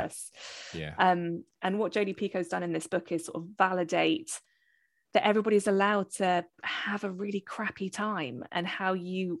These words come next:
Speaker 1: work that out and how you get through it. And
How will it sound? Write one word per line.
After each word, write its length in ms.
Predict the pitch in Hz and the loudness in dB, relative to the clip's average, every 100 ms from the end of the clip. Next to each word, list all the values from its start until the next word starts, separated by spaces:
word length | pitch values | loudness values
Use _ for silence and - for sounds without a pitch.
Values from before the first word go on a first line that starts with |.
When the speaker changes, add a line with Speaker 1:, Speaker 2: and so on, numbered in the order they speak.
| - | -2
Speaker 1:
work 360 | 185 190 156 - | 4 4 4 2
that 160 | 170 | 0
out 280 | - 196 175 | 2 2 2
and 100 | 185 | 0
how 160 | - 180 | -4 -2
you 160 | 175 | 0
get 180 | 175 - - | 0 0 -2
through 240 | 208 196 | 0 2
it. 200 | 175 143 - | 4 2 0
And 300 | 165 165 | -2 -2